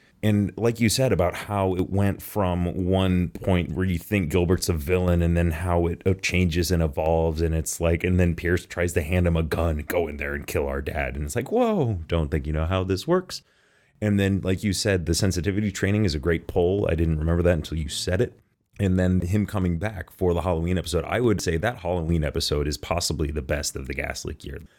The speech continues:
That's a super solid standalone episode. So many solid jokes.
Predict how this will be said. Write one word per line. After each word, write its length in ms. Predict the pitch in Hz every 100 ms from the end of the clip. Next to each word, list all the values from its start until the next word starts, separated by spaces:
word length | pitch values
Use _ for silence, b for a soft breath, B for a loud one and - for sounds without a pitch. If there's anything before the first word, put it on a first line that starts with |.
| b
That's 180 | - 82
a 120 | 85
super 480 | - - 113 107 95
solid 460 | - - 85 87 82
standalone 680 | - 82 85 87 85 80
episode. 460 | 80 85 - 82 76
So 360 | - - 85 85
many 220 | 87 85
solid 460 | - 80 82 80
jokes. 500 | 69 80 80 - -